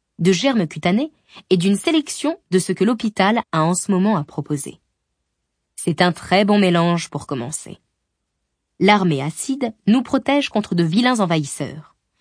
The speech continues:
D'autres bactéries commencent déjà les séances d'entraînement du système immunitaire et des germes serviables décomposent pour nous les premiers éléments non digestibles du lait maternel.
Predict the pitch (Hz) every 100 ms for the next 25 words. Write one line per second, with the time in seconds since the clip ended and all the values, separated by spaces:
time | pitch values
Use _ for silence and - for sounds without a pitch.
0 | - 175 226 220 156 151 - 180 247 -
1 | _ _ 196 190 185 196 196 165 143 -
2 | 190 156 185 185 170 170 208 143 143 -
3 | 165 - 240 233 _ 240 196 156 143 214
4 | 294 - _ _ _ _ - - 226 202
5 | 262 233 339 233 151 - 294 220 139 139
6 | 190 320 - _ _ 170 208 392 - 302
7 | 202 156 - - 247 202 185 294 _ _
8 | 151 143 - 277 214 143 190 214 160 139
9 | 143 151 277 330 254 185 170 - - 185
10 | 214 - - 147 165 165 180 151 147 139
11 | 131 110 -